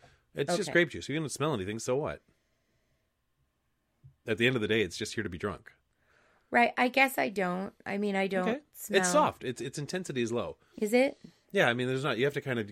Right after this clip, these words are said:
Speaker 1: you have to kind of bury your nose in the glass to get something out of this one.
Speaker 2: Okay, I'm burying.
Speaker 1: Mm-hmm. So, um, something we talked about earlier, and I'll bring it back again, is you can tell the intensity of a wine by how quickly you can smell it. So if you're holding it down near your chest, and you
Speaker 2: Right,
Speaker 1: can't
Speaker 2: like that
Speaker 1: smell it,
Speaker 2: one
Speaker 1: really low intensity,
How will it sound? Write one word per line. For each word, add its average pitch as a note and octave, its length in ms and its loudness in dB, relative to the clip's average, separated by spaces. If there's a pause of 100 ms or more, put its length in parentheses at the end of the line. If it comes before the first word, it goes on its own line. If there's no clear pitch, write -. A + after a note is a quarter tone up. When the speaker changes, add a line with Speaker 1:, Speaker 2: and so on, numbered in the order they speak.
(120)
Speaker 1:
you A2+ 120 2
have B2+ 100 -2
to A2+ 60 -10
kind A2 120 -2
of F#2+ 100 -6
bury G#2 260 4
your F#2+ 100 0
nose G2 180 -2
in F#2+ 80 -10
the F2 60 -6
glass F2 240 -6
to F2+ 60 -10
get F#2 120 -6
something F#2 240 -8
out F2+ 120 -6
of G2+ 60 -4
this G#2+ 140 -6
one. C3+ 160 -8 (200)
Speaker 2:
Okay, F#3 120 0
I'm E3+ 120 -4
burying. D3 600 -2 (200)
Speaker 1:
Mm-hmm. D#3 240 -6 (540)
So, A2+ 280 6 (320)
um, C3 260 4
something C#3 240 -2
we A#2 80 4
talked A2+ 240 -2
about G#2 180 0
earlier, G#2 380 2
and F#2+ 80 -6
I'll F#2 80 -8
bring G2 160 -6
it F#2 80 -6
back G2 220 -6
again, F#2+ 260 -10
is F#2+ 160 -10
you G2+ 80 -10
can G2+ 140 -10
tell D3 240 -4
the B2+ 100 -2
intensity G2+ 560 -6
of F#2+ 100 -4
a F#2 40 -4
wine F2+ 340 -8 (160)
by G#2+ 80 -4
how G#2+ 140 -2
quickly - 340 -6
you F#2+ 100 -6
can F2 140 -14
smell G2 300 -6
it. D#2 100 -12 (260)
So - 160 2
if A2+ 60 6
you're A2+ 100 -2
holding C#3+ 220 -2
it A2+ 100 0
down A2+ 280 -2
near F#2+ 340 -6
your F#2 160 -8
chest, F#2+ 480 -6 (260)
and G#3 80 0
you A#3 60 6
Speaker 2:
Right, G#3+ 80 6
Speaker 1:
can't - 0 -
Speaker 2:
like - 160 2
that F3 140 6
Speaker 1:
smell G2 140 0
it, - 40 0
Speaker 2:
one D#3+ 360 0
Speaker 1:
really G#2+ 200 0
low G2 240 0
intensity, F#2 540 -10